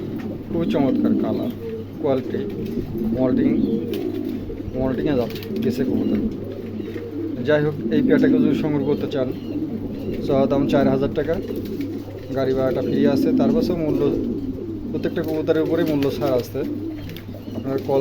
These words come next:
দিবেন, আমি দাম বেশ কম বেশ করে ইনশাল্লাহ দিয়ে দেবো। প্রত্যেকটা কবুতরই ঈদ উপলক্ষে বিশেষ মূল্য ছাড় করা, রাখা হয়েছে। এবার ঈদ পর্যন্ত চলবে, ঈদের চাঁদ রাত পর্যন্ত এই মূল্য ছাড় চলবে। প্রত্যেক দিন আপনারা ভিডিও পাবেন ঈদ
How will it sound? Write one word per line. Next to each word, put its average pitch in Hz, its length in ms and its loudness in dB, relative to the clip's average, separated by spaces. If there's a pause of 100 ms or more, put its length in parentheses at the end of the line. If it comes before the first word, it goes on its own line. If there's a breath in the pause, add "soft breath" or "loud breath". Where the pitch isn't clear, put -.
দিবেন, 151 220 4
আমি 147 160 4
দাম 139 180 2
বেশ 139 120 2 (100)
কম - 180 -2
বেশ - 160 2
করে 143 180 2
ইনশাল্লাহ 139 340 -2
দিয়ে 143 200 2
দেবো। 135 140 2 (720)
প্রত্যেকটা 160 400 0
কবুতরই 143 420 2 (160)
ঈদ 135 140 -2
উপলক্ষে 139 360 0 (360)
বিশেষ 143 200 0 (100)
মূল্য 135 140 2 (100)
ছাড় 139 240 -4
করা, 135 140 0 (800)
রাখা 131 240 0
হয়েছে। 143 280 2 (420)
এবার 143 200 4 (380)
ঈদ 139 80 -2 (120)
পর্যন্ত 151 300 0 (120)
চলবে, 123 240 -2
ঈদের 135 220 4
চাঁদ 147 240 4
রাত 147 100 6 (100)
পর্যন্ত 139 320 2 (200)
এই 131 80 6 (140)
মূল্য 127 140 0 (100)
ছাড় 127 200 -2
চলবে। 107 260 -2 (580)
প্রত্যেক 180 380 2
দিন 160 100 2 (320)
আপনারা 147 340 -2
ভিডিও 143 240 6
পাবেন - 240 6 (760)
ঈদ 131 80 -2